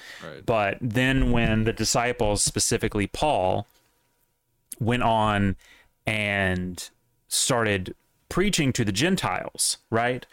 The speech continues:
Speaker 2: The Gentiles, of course, who didn't really have a deep legacy of mysticism and esotericism like the Jews did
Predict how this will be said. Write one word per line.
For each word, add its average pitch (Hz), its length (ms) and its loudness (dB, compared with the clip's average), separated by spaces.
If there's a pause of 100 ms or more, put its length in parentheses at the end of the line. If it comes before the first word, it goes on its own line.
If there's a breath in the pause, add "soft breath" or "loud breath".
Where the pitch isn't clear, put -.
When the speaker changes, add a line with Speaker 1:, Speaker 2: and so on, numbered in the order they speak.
(280 loud breath)
Speaker 2:
The 139 80 2
Gentiles, 143 600 2
of 120 100 -6
course, 107 360 2
who 104 580 0
didn't 127 320 0
really 110 240 2
have 107 580 0
a 107 120 -2
deep 104 360 -2
legacy 104 800 0 (540 loud breath)
of 135 280 0
mysticism 98 800 0
and 98 120 0
esotericism 92 1080 -2 (500 loud breath)
like 98 320 -2 (400)
the 113 220 -6
Jews 95 360 0
did 90 380 0